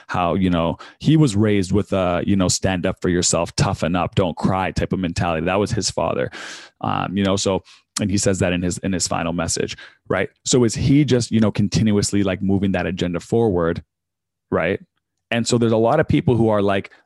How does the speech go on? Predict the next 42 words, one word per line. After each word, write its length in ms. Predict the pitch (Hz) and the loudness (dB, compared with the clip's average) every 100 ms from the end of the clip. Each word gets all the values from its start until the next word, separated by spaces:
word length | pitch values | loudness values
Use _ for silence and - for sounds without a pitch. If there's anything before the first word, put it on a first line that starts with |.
| - | -2
they 140 | 117 - | 0 2
are 240 | 123 143 139 | 2 4 2
trying 300 | - 117 110 | 2 2 2
to 160 | 98 - _ 120 | -2 -6 _ -4
decide 520 | 117 110 117 110 101 | -2 0 2 0 2
right 220 | 107 92 | 2 2
now, 240 | 98 101 | 0 0
like, 360 | 95 95 90 - _ | 0 0 -2 -6 _
is 200 | 139 123 | 0 2
the 140 | 120 - - | 2 0 4
old 340 | 135 151 139 | 6 6 4
way 160 | 135 127 | 4 4
I've 100 | 110 | 2
been 160 | 113 | 0
taught 320 | - 104 101 | 0 -2 0
right, 260 | 101 123 147 | 0 2 2
or 120 | - 110 | 4 4
is 120 | 92 | 2
this 180 | 98 101 | 0 4
new 220 | 113 127 | 6 6
way 240 | 113 104 | 6 4
that 160 | 101 95 | 2 0
is 140 | 90 | -2
coming 320 | - 104 92 90 | -2 0 0 0
up 120 | - | 0
right? 340 | 80 67 58 _ | -2 -2 -4 _
And 160 | 113 117 | 0 2
they're, 140 | 107 | 4
like, 240 | 104 98 - | 2 0 0
in 220 | 143 135 | 4 4
between 480 | 110 - - 107 95 | 4 2 0 2 0
the 60 | 85 | 0
two, 340 | - 62 - - - _ _ _ _ _ _ _ _ _ | 0 -2 -2 -8 -20 _ _ _ _ _ _ _ _ _
right? 280 | 98 98 110 - - | -2 0 -2 -4 -2
And 160 | 113 107 | 0 2
so 180 | 107 | 2
what 240 | 101 98 - _ _ _ _ - | 2 2 -2 _ _ _ _ -4
Andrew 260 | 113 110 98 | 0 0 0
Tate 320 | - 170 165 | 2 2 4
is 160 | 110 95 | 2 2
doing 460 | 104 98 98 98 | 2 2 2 0
is, 420 | 98 95 90 85 | -2 0 0 -2